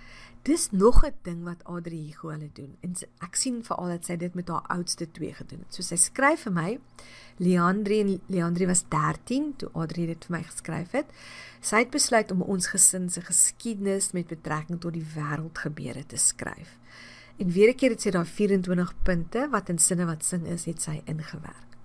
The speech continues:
Pieter, haar ouer broer, hy was toe sestien, hy is gaande oor sy wetenskapkurrikulum, en hy kom vertel gereeld van nog 'n wonderlike iets wat hy geleer het. Nou, hy het byvoorbeeld die verteringsstelsel van die mens, het hy as 'n onderwerp gekies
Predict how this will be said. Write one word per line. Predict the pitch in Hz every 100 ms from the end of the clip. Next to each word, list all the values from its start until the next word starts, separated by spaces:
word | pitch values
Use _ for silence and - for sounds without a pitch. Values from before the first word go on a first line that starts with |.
| - - - - - -
Pieter, | 160 - 190 180
haar | 175 - 185
ouer | 214 196
broer, | 165 175 214 185
hy | 165
was | 175
toe | -
sestien, | 165 - 277 294 - - 175 190 - - - - - - -
hy | 254
is | 285
gaande | - - 240 233 208 180
oor | -
sy | 185 160
wetenskapkurrikulum, | 143 170 170 175 - 151 - - - - - -
en | 160
hy | 180
kom | 208
vertel | 214 - - 269
gereeld | - 190 196 196
van | 180
nog | 175 190
'n | 175
wonderlike | 165 175 180 -
iets | -
wat | - -
hy |
geleer | 156 156 147 135
het. | - - - - - - -
Nou, | 196
hy | 175
het | 208
byvoorbeeld | 254 - 233 214
die | 190
verteringsstelsel | 202 190 - 208 202 190 180 - 165 160 151 175
van | 165 160
die | 156
mens, | 156 233 254 214 262 - - - - - - - -
het | - 185
hy | 175 190
as | 214
'n | 208 -
onderwerp | 226 220 185 170 170
gekies | - 180 - 196